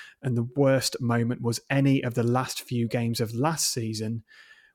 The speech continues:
We're expecting to win to drag us out of relegation trouble. It shouldn't have gone to the last day. And even though he was right in the end, he should never have said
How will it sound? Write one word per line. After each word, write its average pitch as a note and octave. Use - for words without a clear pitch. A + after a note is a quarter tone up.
We're C3
expecting B2
to B2
win A#2+
to A2+
drag C3
us C3
out B2+
of A#2+
relegation A2+
trouble. A#2
It -
shouldn't B2+
have B2+
gone A#2+
to A2+
the A2+
last A#2
day. A2+
And B2
even C3+
though B2
he A#2+
was A2+
right A#2+
in A#2
the A2+
end, A#2+
he B2
should A2+
never A#2+
have A2+
said A#2+